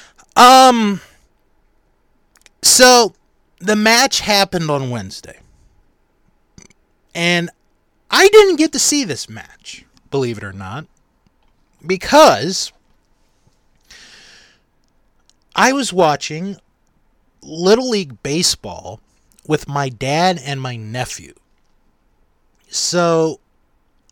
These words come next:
I couldn't get to see the match. But, thankfully, A E W has put the match up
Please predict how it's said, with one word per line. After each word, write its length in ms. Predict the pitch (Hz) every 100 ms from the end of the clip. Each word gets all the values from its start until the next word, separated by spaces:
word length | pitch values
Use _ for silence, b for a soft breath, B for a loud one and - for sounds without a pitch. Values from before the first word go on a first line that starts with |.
| -
I 80 | 185
couldn't 440 | - 285 302 247
get 160 | 214 196
to 60 |
see 220 | 190 202 190
the 100 | 143
match. 600 | 135 104 - - - _ _ _ _ _ _ _ _ _ _ _ _ - _ _ _
But, 300 | 247 190 180 - _ b b b b b b _
thankfully, 840 | - - 214 262 - 139 117 101 139 - _ _ _ _
A 140 | 151 170
E 240 | 165 165
W 640 | 127 165 196 110 95 127 170 _ _ _ _
has 340 | - - 160 -
put 400 | - 214 233 -
the 80 | 160
match 400 | 139 127 120 -
up 320 | - 104 -